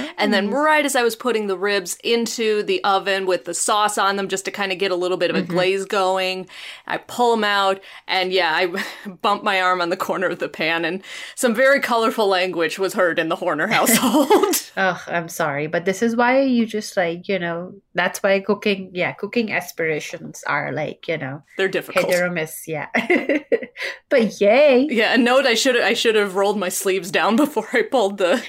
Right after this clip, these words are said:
Speaker 1: I,
Speaker 2: <laughs>
Speaker 1: I pulled the pan out of the oven. All right, so, well, let's, we can stop talking about my burned arm and <laughs> let's talk about books.
Speaker 2: Yes.
Speaker 1: What are you reading?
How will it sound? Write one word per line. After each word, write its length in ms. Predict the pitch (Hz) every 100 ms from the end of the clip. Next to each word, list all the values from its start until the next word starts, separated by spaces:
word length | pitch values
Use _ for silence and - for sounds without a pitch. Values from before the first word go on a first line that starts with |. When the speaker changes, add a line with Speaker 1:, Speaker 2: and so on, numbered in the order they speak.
| -
Speaker 1:
I, 840 | 196 214 226 233 233 233 240 -
Speaker 2:
<laughs> 40 | 226
Speaker 1:
I 40 |
pulled 240 | 214 196
the 80 | 180
pan 320 | 196 220 175
out 180 | 170 156
of 80 | 147
the 180 | 156 151
oven. 380 | 156 - - 175 _ _ _ _ _ _ - - - - - -
All 320 | - 214 214
right, 380 | 196 185 175 175
so, 340 | - 277 269 269
well, 140 | 302
let's, 280 | 349 427 -
we 220 | 254 277 302
can 260 | 320 277
stop 240 | 269 254 247
talking 260 | 233 220
about 200 | 214 202
my 100 | 202
burned 340 | 165 190 196 190
arm 240 | 196 190
and 120 | 269 262
<laughs> 60 |
let's 220 | 277 440 -
talk 220 | 453 466
about 280 | 349 330 -
books. 560 | 269 - - - - - _ -
Speaker 2:
Yes. 600 | 185 147 175 - - -
Speaker 1:
What 160 | 285 330
are 60 | 370
you 220 | 302 254
reading? 440 | 185 156 139 196